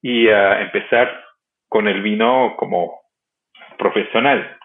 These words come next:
Quiero decir que a los treinta años me fui a hacer una,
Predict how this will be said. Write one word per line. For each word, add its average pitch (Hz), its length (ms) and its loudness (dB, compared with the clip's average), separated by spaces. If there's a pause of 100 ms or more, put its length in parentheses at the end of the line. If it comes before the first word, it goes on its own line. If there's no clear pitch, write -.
(160)
Quiero 107 240 2
decir 110 480 0
que 95 160 2
a - 360 -12
los 87 140 -4
treinta 110 300 0
años 120 280 -2
me 110 100 -4
fui 110 420 4 (640)
a 95 560 0
hacer 104 300 -2
una, 95 560 -2